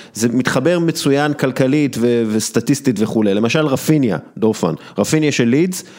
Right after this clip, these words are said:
אה, הוא אחת מהסיבות של לידס נראית, אה, כמו שהיא נראית, ומשחקת כמו שהיא נראית. הוא עלה להם שבעה עשר מיליון לירות סטרלינג,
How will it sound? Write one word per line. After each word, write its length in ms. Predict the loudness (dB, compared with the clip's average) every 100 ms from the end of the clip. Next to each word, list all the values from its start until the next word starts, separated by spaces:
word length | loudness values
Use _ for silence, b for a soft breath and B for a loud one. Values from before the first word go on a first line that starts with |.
| B B B
אה, 180 | 0 0 0
הוא 120 | 0
אחת 200 | 0 0
מהסיבות 440 | -2 0 0 0 0
של 100 | 0
לידס 280 | 0 0
נראית, 420 | 0 0 0 0 0
אה, 160 | 0
כמו 160 | 0 0
שהיא 160 | 0
נראית, 220 | 0 0 0
ומשחקת 500 | -2 0 -2 -2 0
כמו 160 | 0
שהיא 500 | 0 0 0 -2 -2
נראית. 380 | 0 0 -2 -4 B B
הוא 160 | -2 0
עלה 160 | 2 0
להם 320 | 0 0 -2 -8 B B B -6
שבעה 340 | -2 0 0
עשר 200 | 0 0
מיליון 300 | 2 2 2
לירות 220 | 2 0
סטרלינג, 500 | 0 0 2 0 -2